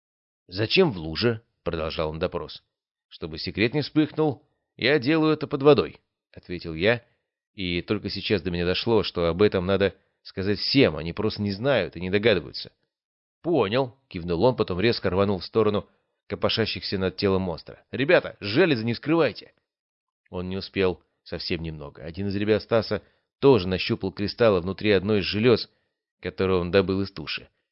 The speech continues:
Недолго думая, он рассек ножом железу, и ее секрет полыхнул прямо у него в руках. Парень все бросил и истошно заорал. Вася оказался рядом и быстро организовал небольшой душ объятым огнем рукам.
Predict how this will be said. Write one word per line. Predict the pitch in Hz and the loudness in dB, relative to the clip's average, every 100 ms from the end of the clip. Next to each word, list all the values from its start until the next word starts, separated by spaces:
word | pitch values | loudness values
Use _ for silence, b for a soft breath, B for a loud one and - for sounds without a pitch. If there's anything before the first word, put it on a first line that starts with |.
| _ | _
Недолго | 117 151 151 127 | -6 -2 0 0
думая, | 120 147 123 107 | 0 2 2 2
он | 98 | 2
рассек | 107 - 143 104 | 0 4 2 2
ножом | 107 95 127 101 - | -2 2 2 0 -4
железу, | - 90 101 110 101 139 104 | -10 -6 -2 -2 0 0 0
и | 90 | 0
ее | 92 101 | -2 0
секрет | 101 - - 131 127 _ _ _ _ - | -2 -4 0 2 2 _ _ _ _ -4
полыхнул | 110 104 - 127 | -2 -2 -2 -4
прямо | 101 113 110 98 | 0 4 4 2
у | |
него | 92 90 | -2 -4
в | 85 | -4
руках. | 85 - 69 _ _ _ _ _ - | -10 -10 -14 _ _ _ _ _ 2
Парень | 101 98 | 4 4
все | 90 101 | 0 -2
бросил | 90 104 117 - 78 | 2 2 2 0 -8
и | |
истошно | 80 98 87 87 | -6 -6 -6 -6
заорал. | 78 85 78 71 55 - | -2 0 0 -4 -12 -18
Вася | 87 98 90 92 | -10 -8 -6 -6
оказался | 95 95 90 92 | -4 -4 -2 2
рядом | 104 87 85 | 2 2 -2
и | |
быстро | 85 104 - | -4 -6 -4
организовал | 90 85 90 87 98 | -4 -4 -4 0 0
небольшой | 90 87 95 - 95 | 0 -2 -4 -4 -4
душ | 90 110 - _ _ _ _ _ _ | -2 -4 -6 _ _ _ _ _ _
объятым | 85 82 98 95 90 | -12 -4 -4 -2 -6
огнем | 82 85 | -6 -6
рукам. | 80 - 64 | -8 -10 -12